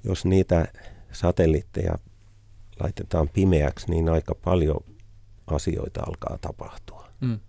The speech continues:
Speaker 2: Mut ettekö te tehnyt Styksissä siis, ö, myös niinku ihan tämmöisiä esimerkiksi just näitä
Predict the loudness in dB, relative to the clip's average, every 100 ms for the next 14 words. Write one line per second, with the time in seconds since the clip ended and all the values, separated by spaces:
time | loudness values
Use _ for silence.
0 | -20 -20 -20 -20 -20 -20 -20 -18 -6 0
1 | 2 2 2 4 4 4 2 -2 0 -2
2 | 2 2 0 -2 0 2 2 2 0 -2
3 | -4 -4 -2 -2 -4 -2 0 0 -2 -12
4 | -20 -12 -12 -12 -8 -2 0 2 0 0
5 | -2 -6 -2 -2 0 0